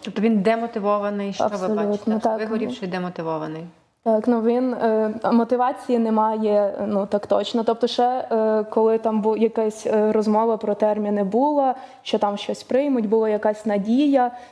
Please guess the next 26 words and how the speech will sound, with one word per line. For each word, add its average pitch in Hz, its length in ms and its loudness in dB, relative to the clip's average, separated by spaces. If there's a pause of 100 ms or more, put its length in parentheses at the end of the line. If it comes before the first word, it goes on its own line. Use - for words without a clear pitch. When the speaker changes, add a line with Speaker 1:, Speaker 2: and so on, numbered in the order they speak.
Speaker 2:
е, 214 180 2
то 214 120 0
ще, 226 360 0
ну, 226 140 0
було, 202 240 2
я 208 80 2
там 208 140 -2
могла 208 180 0
сказати: 214 420 0
«Та, 285 140 0 (140)
ну, 247 180 2
ще 262 180 -2
там 240 180 0
потерпи, 233 640 0
там 233 240 -2
трошки, 262 460 0
ще 226 200 0
дослужиш, 254 680 0
там 220 160 -2
все». 214 320 0
І 226 120 0
ніби 254 240 2
людина 247 320 0
цією 233 380 2
надією, 240 560 2
вона 220 340 2